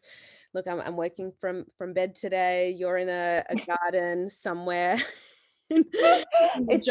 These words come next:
Speaker 2: so
Speaker 1: jungle.
Speaker 2: nice. I, yeah, I'm in the, in the Sunshine Coast.
Speaker 1: In the
Speaker 2: Yeah, I
Speaker 1: sunshine.
Speaker 2: needed to escape, uh, the Melbourne grayness.
Speaker 1: Mm-hmm.
Speaker 2: So for the one that listening that don't know, maybe it's a bit, Melbourne is a bit grey.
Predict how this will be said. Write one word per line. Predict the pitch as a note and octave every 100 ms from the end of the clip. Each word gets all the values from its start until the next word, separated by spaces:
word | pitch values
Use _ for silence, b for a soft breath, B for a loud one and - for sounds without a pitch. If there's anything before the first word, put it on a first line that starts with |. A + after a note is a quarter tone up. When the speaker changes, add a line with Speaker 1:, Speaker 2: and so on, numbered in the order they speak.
| -
Speaker 2:
so |
Speaker 1:
jungle. | - G3+ G3 F3
Speaker 2:
nice. | F#3+ G3 - G#3+ _ _ _ _ _ C#5
I, | B4+ A3 A4
yeah, | B3+ G#3 G3 F#3+ -
I'm | G#3+ A3
in | G#3+ G#3
the, | F#3+ F#3 F3+ F3+
in | -
the | F#3+
Sunshine | G#3 F3 E3 - E3+
Coast. | F3 E3+ - - _ _ b b
Speaker 1:
In | G3+
the | G3 G3
Speaker 2:
Yeah, | C4+
I |
Speaker 1:
sunshine. | A#3+ F#3+ C#4
Speaker 2:
needed | A#3+ C4+
to | C#4+
escape, | B3 B3 - - G3 F#3 F#3+ - -
uh, | F3+ F3 E3+ D#3+
the | E3
Melbourne | E3 E3 D3+ C3 D3+ D#3+ C3+ C3 B2 A#2 G#2 - - - -
grayness. | F3 C#3+ A#2+ C3 G#3+ D#4+ - - _ _ _ G3+
Speaker 1:
Mm-hmm. | G#3 F#3+ F#3+ F#3 F3 D#3+ F3+ _ _ _ -
Speaker 2:
So | F#2+ -
for | - - -
the | F3
one | D#3 D#3
that | D#3+
listening | E3 - - -
that | -
don't | C#3 -
know, | -
maybe | - F3+
it's | F3+
a |
bit, | E3+ - _
Melbourne | F#3+ F#3 F#3+
is | F3+
a | E3+
bit | -
grey. | - - -